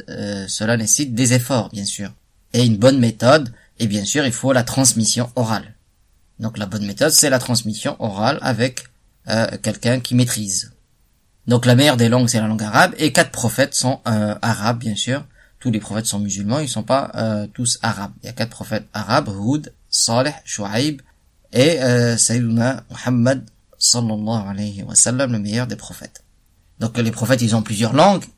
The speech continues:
mais leur religion est la même, qui est l'islam, l'unique religion valable, l'unique religion céleste. Tous de Adam jusqu'à Muhammad, alayhi salatu wassalam, ils ont enseigné l'islam. Donc les gens au paradis aussi dans le hadith, ils parleront l'arabe.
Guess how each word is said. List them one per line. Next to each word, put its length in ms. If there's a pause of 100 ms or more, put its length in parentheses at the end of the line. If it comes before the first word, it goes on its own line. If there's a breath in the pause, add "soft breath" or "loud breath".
(720)
mais 260
leur 160
religion 480 (120)
est 100
la 140
même, 260 (640)
qui 100
est 60
l'islam, 420
l'unique 280
religion 340
valable, 400
l'unique 180
religion 320
céleste. 600 (600)
Tous 320
de 220
Adam 400 (380)
jusqu'à 260
Muhammad, 720
alayhi 420
salatu 320
wassalam, 400
ils 100
ont 100
enseigné 280
l'islam. 320 (380)
Donc 120
les 120
gens 140
au 40
paradis 320
aussi 220
dans 80
le 120
hadith, 240
ils 140
parleront 320
l'arabe. 320